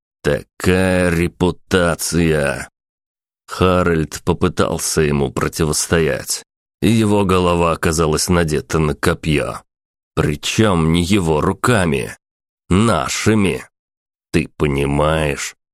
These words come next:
нашими. «Он», произнёс Альфред и замялся, борясь с раздражением.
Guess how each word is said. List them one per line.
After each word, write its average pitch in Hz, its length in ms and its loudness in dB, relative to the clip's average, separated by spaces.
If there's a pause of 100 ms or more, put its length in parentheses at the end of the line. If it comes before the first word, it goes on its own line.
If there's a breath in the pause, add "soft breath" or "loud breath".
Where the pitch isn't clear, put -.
(140)
нашими. 85 1200 0 (720)
«Он», 90 760 0 (220)
произнёс 78 600 0
Альфред 80 520 -2
и 87 40 0
замялся, 80 880 0 (180)
борясь 110 400 2
с - 160 -6
раздражением. 87 920 0